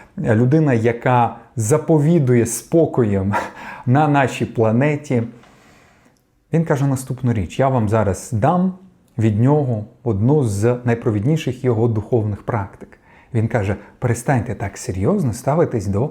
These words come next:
свого розуму. Крапка. Перестаньте».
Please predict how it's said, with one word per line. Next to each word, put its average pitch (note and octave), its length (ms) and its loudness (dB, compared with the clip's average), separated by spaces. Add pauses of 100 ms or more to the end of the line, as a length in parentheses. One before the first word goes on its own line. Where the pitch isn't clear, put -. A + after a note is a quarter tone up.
(480)
свого A#2 320 -2
розуму. E2+ 440 -4 (1080)
Крапка. - 360 -6 (720)
Перестаньте». G#2 540 -6